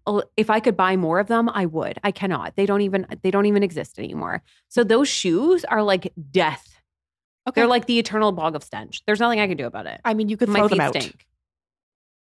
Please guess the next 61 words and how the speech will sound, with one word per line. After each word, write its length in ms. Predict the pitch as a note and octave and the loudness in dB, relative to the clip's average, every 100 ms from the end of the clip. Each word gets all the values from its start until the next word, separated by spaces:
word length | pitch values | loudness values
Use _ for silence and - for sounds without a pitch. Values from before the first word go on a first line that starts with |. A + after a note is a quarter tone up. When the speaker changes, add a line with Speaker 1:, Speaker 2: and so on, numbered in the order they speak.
| _ - D2+ - - | _ -14 -14 -16 -8
Speaker 2:
You 140 | F#3 | -2
could 120 | G3+ C4+ | 2 4
get 120 | G3 | 2
a 60 | |
Speaker 1:
No. 60 | F3+ | 2
Speaker 2:
new 120 | G3+ | 0
pair 220 | - G#3 | -2 -4
of 80 | G3+ | -4
shoes, 260 | - C3+ C#3+ | -6 -8 -6
Sarah. 240 | A#2 B2+ | -4 0
Speaker 1:
No, 80 | C4 | 0
I 100 | - | 0
can't. 540 | - C4 C#4 F3 - | -2 -2 0 -2 -2
Not 160 | G#3 A#3+ | -2 0
Speaker 2:
Okay. 140 | D#3+ | 2
Speaker 1:
for 100 | E3+ | 2
those 260 | A3 G3 F#3 | 0 0 -2
ones. 220 | D3 B2+ - _ _ - | -6 -10 -12 _ _ -2
They're 120 | F#3+ | 0
my 120 | A#3 | 0
comfies, 680 | A3 D3+ C#3+ A#2 F3+ C#4 - | -2 -4 -4 -6 -4 -6 -4
but 220 | G3 F3+ | -2 -2
I 160 | - G3+ | 0 0
will 260 | G3+ C4+ C#4+ | 2 2 2
eventually. 380 | A3+ G3 F#3 | 0 -2 -8
Like, 160 | E3+ G#3 | -8 -4
they're 100 | C#4+ | -2
only 180 | D#4 C4 | 0 0
a 40 | |
year 240 | F3 F#3 D#3+ | -2 0 0
old, 260 | F2 - | -2 -4
but 120 | - | -4
my 100 | A#3 | -4
feet, 320 | A3+ - B3+ - | -4 -6 -10 -8
do, 80 | - | -4
I 160 | G3 G#3+ | -2 -2
sw-, 240 | A3 G#3+ - - - | -4 -10 -10 -20 -6
I 120 | G3+ | -2
don't 220 | B3+ F#4+ - | 2 0 -2
sweat 400 | - F3 F3+ - | -4 0 0 0
in 120 | F#3+ | -2
my 160 | F3 E3 | 0 -2
face 520 | C#3+ - - F#3 - | -4 -10 -6 -6 -8
and 100 | F3+ | -12
hair, 480 | D#3 A#2+ B2 D#3 C4 _ _ - | -12 -12 -8 -8 -8 _ _ -6
and, 140 | F3+ F3 | -2 -2
like, 160 | E3 | 0
I 60 | F3+ | 0
don't 180 | F3 G3+ | -2 -2
even 180 | A#3+ | -4
sweat 160 | G#3+ F#3 | -4 -4
in 80 | F3+ | -4
my 100 | D#3 | -4
armpits 360 | C#3+ D3+ G#3 A3+ | -4 -6 -8 -6
all 120 | A#3 | -4
that 120 | A#3+ | 0
Speaker 2:
Yeah. 160 | G3 F#3 | 2 2
Speaker 1:
much. 100 | F#3 - _ | 0 -6 _
But 80 | - | -2
I 180 | F3 G3+ | 0 0
sweat 360 | A3 - F#3+ | 0 -2 -4